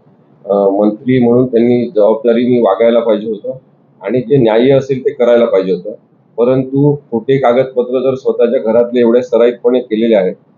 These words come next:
तर अनेकांच्या संदर्भात त्यांनी खोटे कागदपत्र तयार केले असण्याची शक्यता आहे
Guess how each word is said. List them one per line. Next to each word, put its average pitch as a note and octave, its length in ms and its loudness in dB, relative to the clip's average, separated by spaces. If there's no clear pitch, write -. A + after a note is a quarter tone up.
तर A2+ 180 4
अनेकांच्या B2 640 0
संदर्भात A#2+ 520 0
त्यांनी B2 260 0
खोटे A#2+ 340 -8
कागदपत्र A#2 640 -2
तयार A2 180 2
केले A2 300 -4
असण्याची A2 360 -4
शक्यता A2+ 560 -4
आहे A#2 320 0